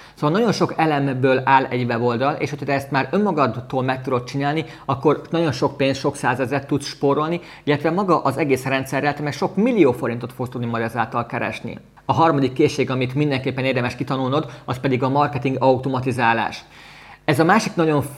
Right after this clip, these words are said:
fő kulcs terület szerintem egy vállalkozásnál, hogy, ö, mennyire tudod automatizálni a folyamataidat, a rendszereidet.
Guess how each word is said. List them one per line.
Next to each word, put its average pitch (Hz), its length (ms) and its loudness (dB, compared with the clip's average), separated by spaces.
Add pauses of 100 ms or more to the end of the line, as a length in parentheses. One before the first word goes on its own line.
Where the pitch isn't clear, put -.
fő 156 280 6
kulcs 147 300 4
terület 131 340 2
szerintem 127 360 -4
egy 123 120 0
vállalkozásnál, 127 920 0
hogy, 127 320 0
ö, 135 100 4 (220)
mennyire 185 400 4
tudod 156 280 6
automatizálni 127 800 0
a 117 80 -2
folyamataidat, 120 680 -2
a 127 80 -2
rendszereidet. 117 760 -2